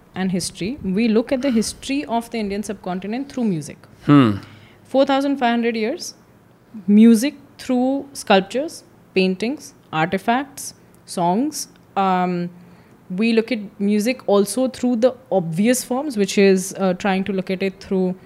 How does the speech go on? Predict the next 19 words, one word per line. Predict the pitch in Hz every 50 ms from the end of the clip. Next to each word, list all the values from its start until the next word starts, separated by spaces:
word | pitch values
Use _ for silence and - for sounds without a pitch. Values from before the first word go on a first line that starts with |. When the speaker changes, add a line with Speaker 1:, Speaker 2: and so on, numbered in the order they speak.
| - - - - - _ _ - -
Speaker 1:
uh, | 185 180
musical | 185 196 208 202 196 214 - 247
instruments | 226 220 220 - - 226 220 226 233 254 240 - -
in | - 208 196 196
the | 196 196
Sharon | 196 - 190 185 190 208
Rani | 202 196 196 196
Bakriwal | 185 180 175 175 - 202 185 190 185 180 180
Musical | 185 175 175 180 190 - 202 190
Gallery | 180 190 185 180 190 185 185 196 196
at | 190
the | 180 185
National | 185 185 185 - - 208
Museum. | 208 208 202 202 202 220 247 269 - - - - - - - - - - - -
And | 208 214
we've | 226 247 240
been | 311 294 214
doing | 220 240 247 262 269 277
it | 302 - - -